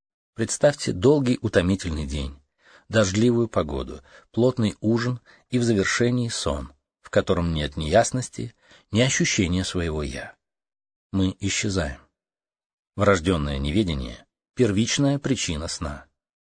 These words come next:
Необходимые вторичные причины и условия его проявления связаны с телом и его усталостью. Сансарный сон.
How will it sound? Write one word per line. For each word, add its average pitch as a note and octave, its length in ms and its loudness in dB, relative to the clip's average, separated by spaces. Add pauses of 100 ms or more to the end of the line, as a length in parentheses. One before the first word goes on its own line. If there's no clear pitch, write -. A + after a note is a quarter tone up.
(240)
Необходимые G2+ 680 2
вторичные F#2+ 600 0
причины E2 580 -2
и F#2+ 120 -2
условия G2 500 0
его D2 280 -4
проявления A#2+ 640 0 (380)
связаны E2+ 500 2
с - 120 -8
телом A#2+ 380 0 (320)
и D3+ 80 0
его E2 260 0
усталостью. - 640 -8 (1200)
Сансарный B2+ 560 4
сон. D#2 320 -10